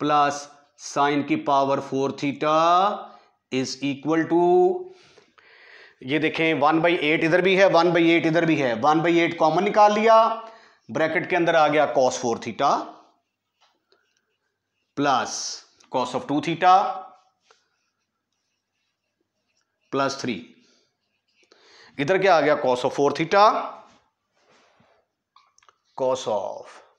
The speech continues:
four theta minus cos of two theta plus three।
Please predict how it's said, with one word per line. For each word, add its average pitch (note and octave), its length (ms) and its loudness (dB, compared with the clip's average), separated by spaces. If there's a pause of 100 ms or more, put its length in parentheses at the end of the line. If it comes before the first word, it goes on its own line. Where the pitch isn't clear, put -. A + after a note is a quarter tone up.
(480)
four A2+ 260 -8
theta C3+ 360 0 (1200)
minus D#3+ 380 -2
cos C3 260 -2
of B2+ 120 -4
two D3 140 -4
theta F3+ 320 0 (2000)
plus C#3 400 -2
three। G#2+ 140 -10